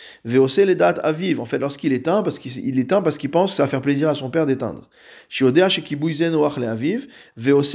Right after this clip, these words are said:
Bishvilo, et donc c'est comme s'il faisait pour son père. Veasor, et ça c'est interdit. Des mitsu-, des... des Metsuve Al Shvitato, car le père a l'obligation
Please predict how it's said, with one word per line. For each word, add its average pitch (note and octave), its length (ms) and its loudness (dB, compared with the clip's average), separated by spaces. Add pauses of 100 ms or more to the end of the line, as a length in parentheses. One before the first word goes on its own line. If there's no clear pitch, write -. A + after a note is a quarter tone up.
Bishvilo, A3 460 2
et - 60 -2
donc C3 140 -4
c'est C3 100 -6
comme G3+ 160 0
s'il F3 160 -6
faisait D#3 280 0
pour G#3 300 -4
son D#3+ 160 -8
père. A#2+ 240 -4 (400)
Veasor, D#3 720 2
et B2+ 100 -6
ça D#3+ 160 -2
c'est D3+ 160 -6
interdit. A2+ 440 -6 (420)
Des A#2+ 100 0
mitsu-, C3+ 300 -2
des... B2 180 4
des A#2+ 380 0
Metsuve E3 380 0
Al D#3 220 4
Shvitato, C#3+ 600 -4 (260)
car E3 240 2
le B2+ 160 0
père F#3 400 2
a D3+ 140 2
l'obligation E3 840 2